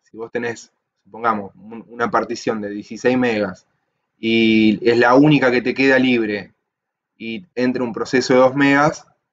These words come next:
vas a tener prácticamente toda la partición, menos los dos megas del proceso,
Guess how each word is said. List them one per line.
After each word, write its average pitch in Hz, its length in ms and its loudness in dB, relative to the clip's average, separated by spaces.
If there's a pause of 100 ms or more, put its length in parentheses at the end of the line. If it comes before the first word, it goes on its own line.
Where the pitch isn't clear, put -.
(200)
vas 104 180 -16
a 98 60 -8
tener 110 200 -14
prácticamente 113 540 -10
toda 131 480 4
la 98 1120 -6
partición, 131 840 -2
menos 101 240 -8
los 101 140 -10
dos 117 120 -10
megas 110 260 -4
del 104 100 -2
proceso, 135 580 -2